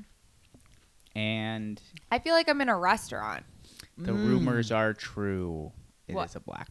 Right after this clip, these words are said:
Speaker 1: bean
Speaker 3: It's
Speaker 1: dip.
Speaker 3: a black bean dip.
Speaker 2: Break it down. Where's the recipe from?
Speaker 1: Um, I got this from food and wine dot com. It's a food. It's not a wine. Um, but
Speaker 3: Wine
Speaker 1: you
Speaker 3: dip.
Speaker 1: know,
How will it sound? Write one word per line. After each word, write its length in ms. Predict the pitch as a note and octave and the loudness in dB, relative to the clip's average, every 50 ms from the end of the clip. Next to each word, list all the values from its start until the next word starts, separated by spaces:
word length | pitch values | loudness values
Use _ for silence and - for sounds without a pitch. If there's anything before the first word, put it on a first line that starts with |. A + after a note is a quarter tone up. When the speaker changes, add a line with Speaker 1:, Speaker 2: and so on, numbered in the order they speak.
| _ - | _ -14
Speaker 1:
bean 160 | - B2 - - | -12 -10 -4 -4
Speaker 3:
It's 140 | D3 A#2+ | -2 0
Speaker 1:
dip. 80 | C#3+ D3+ | 0 2
Speaker 3:
a 20 | - | 6
black 280 | D3+ D#3+ E3+ F3 - | 8 8 8 6 4
bean 220 | - F3+ F#3 F3+ F3 | 0 0 2 4 4
dip. 160 | E3+ G3 G#3 | 6 8 8
Speaker 2:
Break 160 | G3+ B3 - | 8 8 6
it 100 | C4 B3+ | 0 2
down. 320 | - B3+ B3+ B3 A3 F#3+ F#3 | 6 8 8 8 8 6 0
Where's 180 | F#3 F#3+ G3 | -6 -6 -6
the 120 | - A#3 A3 | -6 -4 -2
recipe 300 | G#3+ A3 A3 - A3+ G#3 | -2 -4 -4 -8 -12 -12
from? 400 | F#3 - F3+ E3+ E3+ E3 F3 F3+ F#3 - - - - - - - C#3+ | -10 -10 -12 -10 -8 -8 -10 -8 -10 -12 -12 -12 -14 -12 -2 2 2
Speaker 1:
Um, 520 | D3+ D#3+ E3+ F3 F3+ F3+ F#3 F#3 E3+ B2+ - - _ - - - - | 4 4 4 2 2 0 -2 -8 -10 -12 -16 -20 _ -20 -20 -10 -2
I 120 | C#3+ E3+ F#3+ | 0 0 4
got 240 | G3 G#3+ A#3 C4 - | 6 4 4 4 2
this 140 | C4 A#3+ - | -2 -4 0
from 180 | - A3 F3+ | 0 0 0
food 380 | D#3+ - - - F#3 A3 A#3+ A3 | 0 -4 -6 -6 -6 -4 -2 -2
and 160 | A#3+ A3 G3+ | -2 0 2
wine 340 | E3+ D#3+ D#3+ E3 E3+ E3 D3+ | 2 2 2 2 0 0 4
dot 340 | C#3 C3+ D3 E3+ - - - | 6 6 6 6 4 2 -10
com. 580 | - - A#2+ G#2 F#2 F2 G2 A2 D3+ G3 G#3+ - - - - - - - - - - - - - - - - - - - _ _ - _ _ _ _ _ | -6 -2 -2 -2 0 -2 -2 -2 -2 -4 -6 -8 -12 -16 -16 -18 -18 -20 -20 -20 -20 -20 -20 -20 -20 -20 -20 -20 -20 -20 _ _ -20 _ _ _ _ _
It's 200 | C#3+ C#3 - D#3 | -2 0 0 -2
a 60 | C#3+ | -6
food. 480 | - - - C3 A#2 G#2 G#2+ A#2+ C3 - - - - - - - - _ _ | -4 -2 -2 0 0 0 -2 -4 -6 -8 -14 -14 -18 -18 -18 -20 -20 _ _
It's 240 | - B2 - - - | -12 -12 -12 -10 -8
not 280 | A2+ A2 A2 A#2 B2 - | -6 -4 -2 -2 -2 -2
a 80 | D3 C#3+ | -2 0
wine. 540 | B2+ A#2 G#2+ G2+ G2 G2 G2+ G#2 C3+ D#3 - _ _ - - - - _ _ _ _ _ _ _ _ - | 0 0 -2 -2 -2 -4 -4 -6 -8 -12 -18 _ _ -20 -20 -20 -20 _ _ _ _ _ _ _ _ -2
Um, 560 | B2 A#2+ A#2+ A#2 A#2 A2+ A2+ A2 G#2+ G2+ - _ | 0 0 2 2 2 2 0 0 -2 -4 0 _
but 480 | C3+ B2+ B2+ B2 B2 B2 A#2 - - | 4 6 8 8 6 4 2 -2 -6
Speaker 3:
Wine 360 | C#3 B2+ B2+ C3 C3+ C3+ C3 | -8 -4 -2 -2 -2 -2 0
Speaker 1:
you 80 | C3 C3+ | 2 4
Speaker 3:
dip. 80 | C3 C3 | 6 6
Speaker 1:
know, 300 | G#3+ A3 A3 G3+ - | 8 8 8 6 4